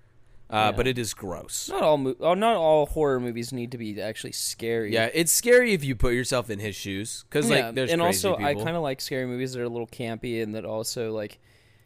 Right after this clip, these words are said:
Speaker 2: it's not that it's scary, it's more just like, "Oh, this is, this is a fun idea."
Speaker 1: Yeah. It, no, I mean, it wasn't bad. I didn't hate it, uh, but it is gross and it's fucking weird. Uh,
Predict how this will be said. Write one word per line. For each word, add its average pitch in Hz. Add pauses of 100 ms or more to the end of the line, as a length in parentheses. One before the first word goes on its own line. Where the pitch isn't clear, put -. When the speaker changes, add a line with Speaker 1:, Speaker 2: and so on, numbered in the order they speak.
(160)
Speaker 2:
it's 135
not 156 (220)
that 147
it's 123
scary, 123
it's 120
more 120
just 113
like, 117 (100)
"Oh, -
this 180
is, 156
this 247
is 135
a 117
fun 120
idea." 85 (460)
Speaker 1:
Yeah. 127 (120)
It, 285
no, 220
I 202
mean, 214
it 214
wasn't 202
bad. 123
I 131
didn't 147
hate 127
it, 127 (100)
uh, 104
but 123
it 127
is 131
gross 113
and 107
it's 104
fucking 110
weird. 110 (140)
Uh, 107